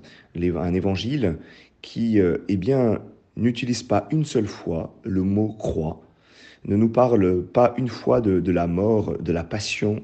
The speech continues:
de Jésus. C'est étonnant. Alors, comment est-ce que cet évangile nous parle, eh bien, de cette croix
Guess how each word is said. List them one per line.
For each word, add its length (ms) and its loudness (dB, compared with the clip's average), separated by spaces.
de 120 -2
Jésus. 500 -4
C'est 320 -4
étonnant. 460 0
Alors, 320 -2
comment 400 4
est-ce 120 0
que 120 -4
cet 240 -4
évangile 680 2
nous 140 2
parle, 640 2
eh 80 -6
bien, 260 2
de 80 2
cette 300 -6
croix 680 -2